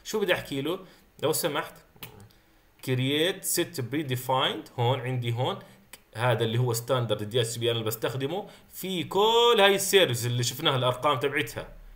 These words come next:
هاي كلياتها، صح ولا لا؟ انا بدي استخدم اد، ضيف لي، شو رقمها؟ الاسم هذا نفسه بالضبط. هاي يعني انا مثلا هون بجهز لك اياه على فولدر، سواء عن طريق الكوماندز لاين، عن طريق الكوماندز لاين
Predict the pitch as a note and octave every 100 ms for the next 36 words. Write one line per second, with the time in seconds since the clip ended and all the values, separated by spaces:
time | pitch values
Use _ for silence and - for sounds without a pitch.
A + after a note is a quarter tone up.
0 | - - B2 C#3+ D3 B2 E3+ F3+ E3+ D3+
1 | A2 - G#2 C3+ D#3 D#3 D#3 F#3+ - -
2 | - - D3+ C3+ B2 B2 A#2+ - E3 C#3+
3 | D3 - C#3+ B2 F2+ - - _ _ A2+
4 | E3 F3+ - G2+ E2+ - - F#3 G3 -
5 | F3 B2 B2 - G3+ C#4 - G#3+ G#3 F3
6 | E3+ A#2 - G#2+ C3 A2 - - - -
7 | - - _ G2 G#2 B2 C3 B2+ B2+ C3+
8 | A#2 A#2+ A#2 A#2+ G#2 G2 - F#2+ F2+ A2+
9 | - - _ _ - - - A#2 C3 G#2+
10 | G#2 A2 A2+ G#2 - B2 A2 G#2 G2+ A2
11 | E2+ A2+ - - _ _ _ _ _ _
12 | _ _ _ _ _ _ _ _ _ _
13 | _ - - - F2 F#2+ G2 F2 - A2
14 | F#2 F2 - G2+ F2+ B2+